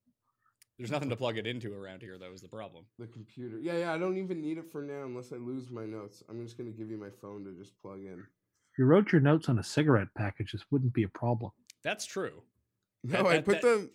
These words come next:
Speaker 1: that's
Speaker 2: See,
Speaker 1: the Paul
Speaker 2: Tim, do
Speaker 1: Shaughnessy
Speaker 2: you
Speaker 1: special.
Speaker 2: See,
Speaker 1: Notes
Speaker 2: he'll,
Speaker 1: on a cig
Speaker 2: he'll
Speaker 1: pack.
Speaker 2: say, like, "This is technology abandoning me 'cause my,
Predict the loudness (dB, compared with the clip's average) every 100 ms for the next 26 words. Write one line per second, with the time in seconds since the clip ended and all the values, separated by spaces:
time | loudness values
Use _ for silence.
0 | _ 0 0 8 10 10 8 6 6 6
1 | 6 6 4 4 -4 -8 -4 0 4 6
2 | 6 6 4 0 2 2 2 2 2 2
3 | 2 0 -2 -10 -4 -4 -2 -2 -2 0
4 | 0 0 -2 -6 -12 -10 -10